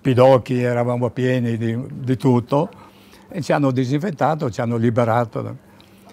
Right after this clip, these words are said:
Dopo un po' di giorni, dice, "Dovete proseguire per, per andare via da, da, da Udine." E noi ci siamo ribellati, tutti. Io che avevo già dieci anni,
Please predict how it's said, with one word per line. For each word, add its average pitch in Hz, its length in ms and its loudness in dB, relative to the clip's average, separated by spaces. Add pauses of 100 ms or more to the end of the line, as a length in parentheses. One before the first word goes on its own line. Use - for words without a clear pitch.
(140)
Dopo 170 260 0
un 156 100 2
po' 165 120 0
di 170 160 4
giorni, 156 880 2
dice, 139 340 -4
"Dovete 127 600 -2 (300)
proseguire 131 680 0
per, 110 640 -8 (100)
per 107 120 -8
andare 107 680 -2
via 107 420 -2
da, 95 220 -6
da, 95 280 -14 (560)
da 113 140 -6
Udine." 107 440 -6 (760)
E - 100 -8
noi 160 200 2
ci 107 160 -6
siamo 131 260 0
ribellati, 110 720 -2 (800)
tutti. 113 400 -8
Io 110 760 -4 (100)
che 113 80 -6
avevo 104 260 -4
già 95 220 -6
dieci 104 400 -6
anni, 101 340 -6